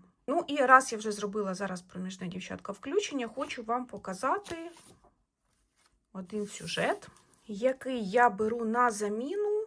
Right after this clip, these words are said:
а, сюжетам Марічки. Е, в мене минулого місяця, а, стався фініш літнього лугу.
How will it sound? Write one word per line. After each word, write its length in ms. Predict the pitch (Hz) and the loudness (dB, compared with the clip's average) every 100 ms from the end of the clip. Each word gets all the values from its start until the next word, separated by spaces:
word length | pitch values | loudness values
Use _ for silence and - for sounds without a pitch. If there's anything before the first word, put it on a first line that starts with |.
| - - - - - | -6 -20 -18 -20 -12
а, 920 | - 220 220 214 202 190 185 175 175 170 | -4 -2 0 0 0 -2 -2 -2 -4 -6
сюжетам 760 | 180 - 220 220 202 202 190 175 | -8 -4 0 2 0 0 -4 -4
Марічки. 720 | 202 214 214 220 175 - - 180 | -4 -2 0 -2 -4 -6 -4 -4
Е, 160 | 170 175 | -4 -4
в 280 | 175 175 | -4 -4
мене 440 | 226 214 190 190 - | -4 -2 -2 -4 -4
минулого 540 | 202 220 202 185 180 180 | -4 -4 -2 -2 0 -2
місяця, 680 | 190 180 175 - 156 156 175 - - - - - | -2 -4 -10 -10 -10 -10 -12 -16 -16 -18 -16 -8
а, 200 | 175 170 | -6 -4
стався 460 | - 190 185 185 | -2 -2 -2 -10
фініш 540 | 185 285 415 392 - 214 | -8 -2 0 0 -2 -6
літнього 480 | 214 196 180 180 | -6 -4 -4 -2
лугу. 520 | 170 196 302 339 415 | -2 -2 -2 6 6